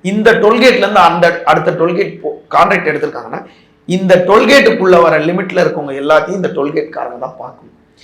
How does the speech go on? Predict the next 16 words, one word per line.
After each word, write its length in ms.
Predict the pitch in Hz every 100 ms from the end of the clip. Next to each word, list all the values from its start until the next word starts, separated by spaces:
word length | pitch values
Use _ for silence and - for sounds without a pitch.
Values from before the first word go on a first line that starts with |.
| - - - -
இது 320 | - 208 214 208
இல்லாம 500 | 233 269 247 175 135 156 196 240 - - _ _ _ _ _ _ _ _ _ _ _ _
அவங்க 320 | 156 180 185
கிட்ட 540 | 180 - 190 - - - _ _ _ _
ஒரு 220 | 175 185
ரெஸ்ட் 280 | 175 185 -
ரூம் 400 | 214 202 - - - _ _
அந்த 280 | 147 143 139
இடத்துல 160 | 147
இருக்கணும். 480 | 147 123 120 120 214 247 - _ _ _ _ _ _ _ _
ரெஸ்ட் 300 | 180 220 -
ரூம் 220 | 285 247
இல்லாம 640 | 196 185 220 220 202 202 190
வந்து 280 | 175 220
நடுவுல 560 | - 165 170 226 254 226
வந்து 520 | 190 208 208 - -